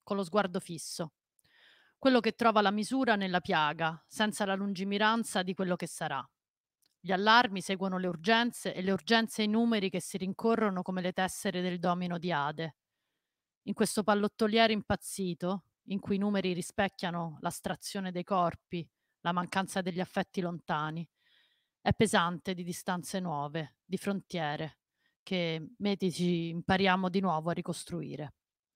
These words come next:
Lucrezio, un giovane scrittore, un latino che nascerà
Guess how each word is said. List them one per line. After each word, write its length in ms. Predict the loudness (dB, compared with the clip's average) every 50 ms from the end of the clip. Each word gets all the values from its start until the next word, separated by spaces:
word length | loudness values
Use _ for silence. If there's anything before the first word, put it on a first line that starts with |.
| _ _ _ _ _ _ _ _ _ _ _ _
Lucrezio, 720 | 2 2 4 4 2 2 0 -4 -2 0 2 2 2 0 -2
un 260 | -4 -4 -2 -2 0
giovane 320 | 2 2 2 2 0 0
scrittore, 800 | -2 -4 -6 -6 -8 -8 _ -4 -2 -2 0 0 0 0 -2 -2 -6 -6
un 120 | -2 0
latino 380 | 0 0 0 0 2 2 2 2
che 100 | 2 0
nascerà 680 | -2 -2 -2 -2 0 0 2 6 6 6 8 6 4